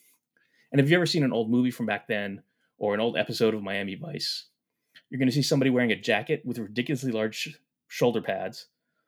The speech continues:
carrying a cell phone that's ridiculously large, like a lunchbox size or the size of this brick back here, the Motorola Dynatac. And the way to think about these devices is they're essentially the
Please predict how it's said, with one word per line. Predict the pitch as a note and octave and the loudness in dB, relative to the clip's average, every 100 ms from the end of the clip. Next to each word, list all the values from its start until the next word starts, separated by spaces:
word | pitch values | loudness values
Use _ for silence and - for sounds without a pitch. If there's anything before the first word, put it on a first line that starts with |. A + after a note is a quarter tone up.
| _ _ _ - | _ _ _ 0
carrying | D#3 C3+ | 2 4
a | |
cell | A2+ C#3+ C3+ | 4 4 4
phone | G#2 F#2+ | 2 -6
that's | - | -8
ridiculously | F#2 F#2+ - - - | -10 -10 -10 -14 -12
large, | - - - - - - | -12 -14 -16 -20 -20 -20
like | F#2+ | -16
a | |
lunchbox | G#2 B2+ B2 A#2 G#2 | -4 -2 -2 -2 -2
size | - G#2+ G2 F#2+ F#2 | -2 -2 -2 -4 -6
or | G2+ | -8
the | A2+ | -6
size | - A2 G#2+ | 0 0 0
of | |
this | G2+ - | -4 -8
brick | - A2 - | -4 -4 -2
back | G2+ - | -4 -2
here, | G2+ G#2 G2 _ _ _ _ - | -4 -4 -6 _ _ _ _ -6
the | G#2+ | 2
Motorola | A2 A2 G#2+ G2 | 4 4 2 0
Dynatac. | G2 G2+ F#2+ - - - - _ _ _ _ _ _ _ _ _ _ - _ - | 0 0 -2 -4 -6 -8 -16 _ _ _ _ _ _ _ _ _ _ -20 _ 4
And | |
the | D#3 | 6
way | F3 | 6
to | F3+ | 4
think | E3+ | 2
about | C3+ A#2+ | 2 2
these | B2+ | 0
devices | A2 G#2 G2 - G#2 C#3 - | -4 -4 -4 -4 -12 -12 -12
is | B2 | -4
they're | C#3 D#3 | 0 0
essentially | D3 D3 C#3 | 2 0 0
the | A2+ A#2 | 2 0